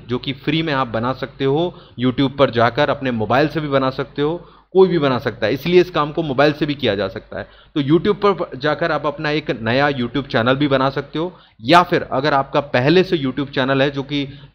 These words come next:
थोड़े बहुत व्यूज़ ले रहा है, थोड़े बहुत आपके व्यूज़ आ रहे हैं, लोग देख रहे हैं, उन पर आप वीडियोज़ डाल रहे हैं, वो लोग भी कर सकते हैं। तो नए लोग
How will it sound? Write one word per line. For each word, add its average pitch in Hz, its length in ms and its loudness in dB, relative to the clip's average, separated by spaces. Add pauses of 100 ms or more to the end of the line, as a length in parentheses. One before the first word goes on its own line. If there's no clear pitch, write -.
थोड़े 190 260 6
बहुत 127 720 0
व्यूज़ 135 380 0
ले 127 280 4
रहा 113 260 2
है, 95 140 -8
थोड़े 190 320 0
बहुत 151 240 -2
आपके - 260 -2
व्यूज़ 131 280 0
आ 123 60 4
रहे 135 140 0
हैं, 139 60 0
लोग 131 280 0
देख 123 200 0
रहे 139 120 -2
हैं, 135 80 -4
उन 131 100 -4
पर 143 220 -2 (300)
आप 117 160 2
वीडियोज़ 123 320 0
डाल 123 180 4
रहे 127 140 0
हैं, 156 280 -8 (180)
वो 127 140 2
लोग 165 180 4
भी 170 80 -2
कर 156 140 2
सकते 160 260 -4
हैं। 165 60 -4
तो 170 80 -2
नए 143 280 4
लोग 196 340 4